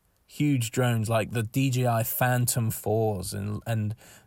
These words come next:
Phantom three. You remember those big white things with the big pelican cases? And, uh, the, yeah, these two guys turn up and they're,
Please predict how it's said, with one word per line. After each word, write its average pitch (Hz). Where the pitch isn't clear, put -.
Phantom 120
three. 107
You 104
remember 160
those 160
big 139
white 131
things 156
with 123
the 117
big 127
pelican 143
cases? 135
And, 139
uh, 135
the, 135
yeah, 151
these 123
two 160
guys 131
turn 123
up 120
and 120
they're, 123